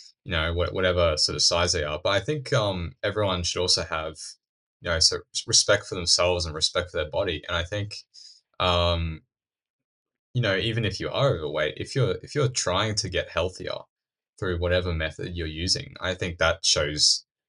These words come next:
a level of self-respect. But I think if you're just sort of sitting there and saying, "Well, you know, I'm, I'm perfect the way I am," I think that actually shows a lot of, uh, sort of n-, not a lot of s-,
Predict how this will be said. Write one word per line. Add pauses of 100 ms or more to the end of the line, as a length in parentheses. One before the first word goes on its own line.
(180)
a
level
of
self-respect.
But
I
think
if
you're
just
sort
of (800)
sitting
there
and
saying,
"Well,
you
know,
I'm,
I'm
perfect
the
way
I
am,"
I
think
that
actually
shows
a
lot
of, (1160)
uh,
sort
of
n-,
not
a
lot
of
s-,